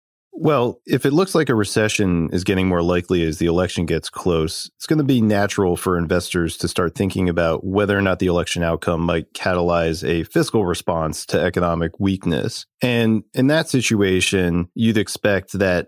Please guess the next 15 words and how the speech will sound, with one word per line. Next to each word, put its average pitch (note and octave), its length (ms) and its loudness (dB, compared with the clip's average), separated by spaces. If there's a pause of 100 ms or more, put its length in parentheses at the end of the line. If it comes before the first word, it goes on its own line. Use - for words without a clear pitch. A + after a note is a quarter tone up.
(120)
outcomes G#2+ 460 0
where F2+ 540 2
one G2 260 -2
party F#2 320 0
doesn't F2 380 -2
control B2 500 0
both G2 380 0
Congress F#2+ 480 0
and F2+ 120 2
the E2+ 80 0
White A#2+ 260 2
House G2+ 420 0
would A#2+ 140 2
lead A2 320 2
to G2 420 2